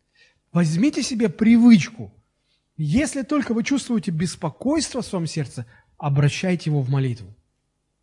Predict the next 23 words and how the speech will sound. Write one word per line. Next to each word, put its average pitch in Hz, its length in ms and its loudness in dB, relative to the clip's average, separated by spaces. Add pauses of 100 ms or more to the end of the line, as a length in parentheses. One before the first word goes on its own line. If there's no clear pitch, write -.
(680)
Конвертируйте 208 1000 2
своё 156 260 -4
беспокойство 170 800 -4
в 131 180 -4
молитву. 196 640 6 (1200)
И 170 180 -4
апостол 202 420 -4
Павел 240 260 -2
говорит: 233 360 0 (1500)
«Откладывайте 214 720 -2
заботу, 208 380 -2
не 202 180 4
заботьтесь 277 680 -2
ни 127 60 -12
о - 20 -12
чём, - 140 -20 (420)
но 214 120 0
в 202 120 -2
молитве 240 400 -2
раскрывайте 208 500 -4
все 156 160 -8
свои 147 200 -8
желания». 104 480 -8